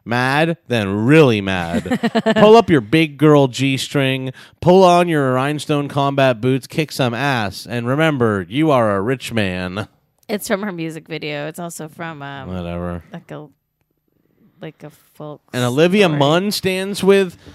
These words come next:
Speaker 1: wow, Olivia Munn stands with the I L, who, Yael, who stands with, obviously, Scooter.
Speaker 2: I gotta say, like, most of the people siding, uh, against Taylor are, like, kind of, like, <laughs> bad.
Speaker 1: Yeah, they are fucked up, like, careerist
Speaker 2: Like,
Speaker 1: kind of people.
Speaker 2: well, Jay,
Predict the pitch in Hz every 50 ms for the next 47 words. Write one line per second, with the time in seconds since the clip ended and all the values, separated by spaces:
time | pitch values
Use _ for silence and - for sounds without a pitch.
0 | - - 113 110 101 98 95 98 101 107 120 143 151 165 160 139 123 117 120 127
1 | 135 135 127 - - - 120 117 117 113 - 123 101 113 110 101 101 104 110 120
2 | 117 107 101 95 95 107 110 - 117 113 110 107 113 127 127 123 113 107 107 110
3 | 98 - - 113 113 110 107 - - 107 101 82 - - - - - _ _ _
4 | _ - 101 101 92 98 90 - - 104 95 - - - 113 110 110 104 98 101
5 | 95 101 113 110 - - 302 311 359 392 427 381 392 370 359 349 - 262 262 262
6 | 262 277 294 - - 311 359 349 277 311 311 - 302 302 - - - 240 208 214
7 | 226 226 220 226 226 226 220 190 - - - 196 202 196 - - - 208 190 -
8 | 190 185 196 202 - - - 220 220 196 196 202 196 180 180 170 165 147 - -
9 | - 185 180 180 175 - 180 170 160 156 _ - - 180 175 - - 254 254 240
10 | - 233 185 - _ - 143 143 135 127 147 156 170 180 - - 160 143 - -
11 | - 131 127 120 92 - 117 120 113 98 - - 123 110 113 117 117 113 101 95
12 | - - - 262 269 - - - 107 104 95 - 104 101 - 254 262 262 226 175
13 | 165 233 226 220